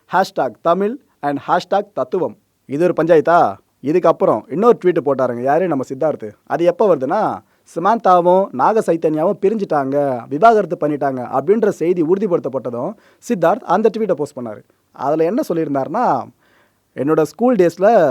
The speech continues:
நான் என்னோட டீச்சர் கிட்ட இருந்து முக்கியமான ஒரு விஷயத்தை கத்துக்கிட்டேன், ஒரு பாடத்தை கத்துக்கிட்டேன். அதாவது ஏமாத்துறவங்க வாழ்க்கையில எப்பவுமே சாதிக்கவே மாட்டாங்க அப்படின்ற பாடம் தான்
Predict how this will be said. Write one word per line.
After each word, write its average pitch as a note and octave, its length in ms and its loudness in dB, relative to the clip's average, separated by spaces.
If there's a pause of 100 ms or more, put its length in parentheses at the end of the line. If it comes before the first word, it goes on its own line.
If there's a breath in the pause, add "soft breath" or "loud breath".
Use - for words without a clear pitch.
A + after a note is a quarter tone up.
(200)
நான் D3+ 200 0
என்னோட D#3+ 140 0
டீச்சர் A#3+ 280 2
கிட்ட D#3+ 160 -2
இருந்து F#3+ 180 -4
முக்கியமான G#3 560 0
ஒரு E3+ 120 -2
விஷயத்தை D3+ 400 -2
கத்துக்கிட்டேன், D3+ 280 -6
ஒரு C3+ 180 -4
பாடத்தை D#3+ 400 -2
கத்துக்கிட்டேன். C#3 320 -10 (500)
அதாவது C#3 720 2
ஏமாத்துறவங்க D#3 1000 0 (120)
வாழ்க்கையில D#3+ 460 0
எப்பவுமே G3 400 -4
சாதிக்கவே F#3 600 -4
மாட்டாங்க C#3 380 -6 (100)
அப்படின்ற G#3 420 2
பாடம் D3+ 340 2
தான் G#3 140 0